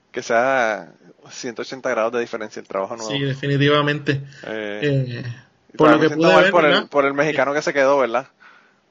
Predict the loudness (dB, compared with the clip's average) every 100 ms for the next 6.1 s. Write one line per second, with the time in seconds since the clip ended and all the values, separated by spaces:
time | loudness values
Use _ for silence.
0 | _ -6 -4 -2 0 2 2 -2 0 0
1 | 0 -2 -4 -2 -2 -6 -14 _ _ _
2 | _ -12 -12 -8 -4 -2 0 0 2 2
3 | 0 0 0 0 0 -2 -6 -8 -8 -4
4 | -2 0 0 2 2 4 2 2 -2 2
5 | 4 4 2 0 -4 -2 0 0 0 -2